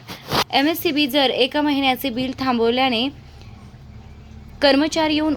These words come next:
उद्धट भाषा करतात आणि लाईट कट करून जातात. घर मालकाला अशी सूचना देतात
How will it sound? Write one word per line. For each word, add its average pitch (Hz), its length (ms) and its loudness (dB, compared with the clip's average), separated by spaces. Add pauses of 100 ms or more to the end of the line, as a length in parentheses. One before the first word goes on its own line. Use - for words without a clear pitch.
उद्धट 240 560 2
भाषा 254 400 0
करतात 240 400 2
आणि 254 300 4
लाईट 226 240 4
कट 262 260 0
करून 262 300 0
जातात. 220 360 2 (340)
घर 277 220 6
मालकाला 269 520 4
अशी 262 200 -2
सूचना 254 380 0
देतात 220 360 4